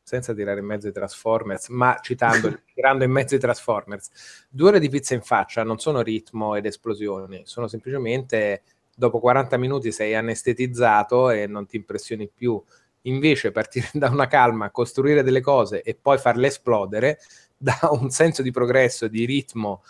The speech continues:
Speaker 1: e di accadimento completamente differente, per cui c'è un cambiamento, cioè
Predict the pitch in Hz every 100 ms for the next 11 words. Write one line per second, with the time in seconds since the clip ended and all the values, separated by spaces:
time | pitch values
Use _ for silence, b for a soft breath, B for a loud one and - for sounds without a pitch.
0 | b b - 135 131 127 - 135 143 143
1 | 123 123 143 135 110 110 110 117 117 107
2 | - 110 120 107 95 95 101 - 123 -
3 | - _ _ _ - 156 120 107 113 113
4 | 120 110 110 107 101 - _ 120 107